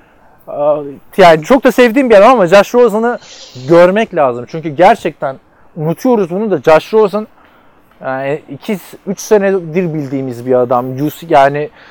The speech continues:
Jared Goff'tan, Carson Wentz'ten iyi denirken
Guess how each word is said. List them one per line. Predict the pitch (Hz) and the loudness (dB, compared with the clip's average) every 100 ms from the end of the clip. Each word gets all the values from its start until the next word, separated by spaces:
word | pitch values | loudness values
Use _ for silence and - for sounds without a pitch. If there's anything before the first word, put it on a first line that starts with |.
| - - _ _ - _ - 151 127 | -20 -20 _ _ -20 _ -12 -10 -6
Jared | 151 170 180 - | 2 4 4 4
Goff'tan, | 180 160 - 214 - | 2 2 4 4 6
Carson | 196 175 190 | 4 4 0
Wentz'ten | 180 180 170 214 202 | -2 -2 0 -4 -4
iyi | 185 180 | -6 -4
denirken | 160 180 190 190 185 | -2 -2 -6 -6 -8